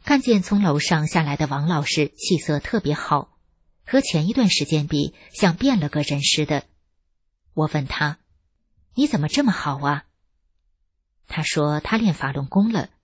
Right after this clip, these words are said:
并说师父四月份回长春讲课，现在可以订票。那一阵子，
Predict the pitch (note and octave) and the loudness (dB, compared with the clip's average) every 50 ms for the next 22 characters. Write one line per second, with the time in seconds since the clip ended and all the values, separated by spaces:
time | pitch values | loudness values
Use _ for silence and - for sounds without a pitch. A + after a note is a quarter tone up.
0 | _ _ _ _ _ _ _ _ _ _ _ - - C4 B3+ - - C4+ C4+ - | _ _ _ _ _ _ _ _ _ _ _ 0 2 4 4 4 4 2 2 2
1 | - C#4+ C#4+ - - D#3+ - - C4 G3+ D3 D3 C#3+ - D#3 D3 - - - - | 2 0 0 0 -2 -2 0 0 0 0 0 0 -2 -2 -4 -4 -4 -6 -4 -2
2 | E3+ D3+ - - - C#3+ C#3+ - - G#3 A#3 - F#3+ D3 B2 - - - E3 D3+ | -2 -2 0 -2 -6 -6 -4 -2 -2 -2 0 0 -2 -2 -4 -6 -4 -2 -2 -2
3 | - - _ _ _ _ _ - - C#4+ A#3+ - C4+ A#3+ F#3+ - _ - - D#3 | -2 -4 _ _ _ _ _ 0 2 2 2 2 0 -2 -4 -6 _ -4 -4 -4
4 | C3+ - - D#3 C3+ C#3 - - A3 F#3 - - _ _ _ _ _ _ _ _ | -2 -2 -2 -4 -4 -4 -4 -2 -2 -2 -4 -6 _ _ _ _ _ _ _ _
5 | _ _ _ _ _ _ _ _ _ _ _ _ _ _ _ _ _ _ _ _ | _ _ _ _ _ _ _ _ _ _ _ _ _ _ _ _ _ _ _ _
6 | _ _ _ - D#4 C#4+ G#3 D#3 D3+ - E3+ D#3 C#3 - - C#3+ D3 D3 - - | _ _ _ 0 2 4 4 4 2 2 0 0 0 -2 -2 -2 -2 -2 -2 -4